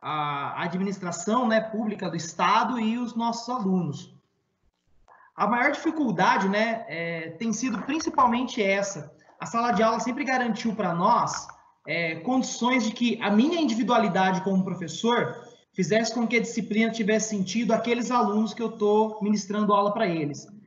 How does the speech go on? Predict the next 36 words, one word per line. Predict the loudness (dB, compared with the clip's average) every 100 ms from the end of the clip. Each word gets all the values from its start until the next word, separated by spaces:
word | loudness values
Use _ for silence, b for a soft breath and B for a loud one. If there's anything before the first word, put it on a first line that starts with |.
| B B
E | 0
agora | 4 4 4
não. | 6 4 2 -8 -6
Agora, | -4 -2
através | 0 2 2
do | 2
aplicativo | -2 -2 -6 -4 2 2 2 -2 -8 -10
do | -8
Centro | -4 -2 -2
de | 0
Mídias, | 2 4 2 -2 -8 -16 b b b
tem | 2
um | 2
professor | 2 -4 -4 0 0 0
que | 0
não | 0
é | 0
o |
professor | 0 -2 -2 0
da | -2
sala, | 0 4 4 4
que | 2 2
não | 2
conhece | 2 2 2 2 0
aquela | -4 -2
rapaziada, | -2 0 0 0 2 4 4 4 0 -4 B B -2
que | 0
não | 2 0
sabe | 4 6 8 6
em | 2
que | 0 -4
ponto | -4 -4 -4 -4
da | -2 -4
disciplina | -4 -8 -2 0 2 2
nós | 0 -2 -2
paramos, | -2 2 2 4 2 0 -4